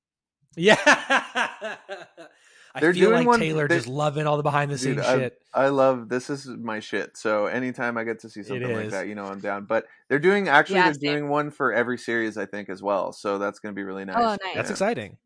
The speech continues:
Speaker 2: Yeah.
Speaker 3: Yeah, that's really cool.
Speaker 2: Yep.
Speaker 3: I'm very looking forward to that. I would, honestly, I'd probably give the series, like, like, eight point five. I, I'm gonna go with eight point five.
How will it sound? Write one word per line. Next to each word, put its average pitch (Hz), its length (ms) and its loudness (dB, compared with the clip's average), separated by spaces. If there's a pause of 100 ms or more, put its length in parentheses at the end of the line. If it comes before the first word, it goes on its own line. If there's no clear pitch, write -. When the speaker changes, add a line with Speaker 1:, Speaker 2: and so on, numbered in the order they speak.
(180)
Speaker 2:
Yeah. - 160 -18 (1160)
Speaker 3:
Yeah, 180 140 -4
that's 190 200 -6
really 180 160 -4
cool. 180 300 -10 (160)
Speaker 2:
Yep. - 120 -8
Speaker 3:
I'm 202 160 -2
very 180 200 2
looking 175 260 -6
forward 160 200 -10
to 180 60 -8
that. - 200 -6
I 294 120 8
would, 370 200 2 (120)
honestly, 330 400 2
I'd 302 140 0
probably 294 320 -2
give 226 400 0 (380)
the 214 180 -4
series, 185 400 -2
like, 160 300 -4 (1700)
like, 269 200 -6
eight 254 160 4
point 226 200 -4
five. - 280 -4
I, - 160 2
I'm 226 100 -2
gonna 220 160 -2
go 214 60 0
with 208 160 -2
eight 185 160 -6
point - 200 -12
five. - 420 -12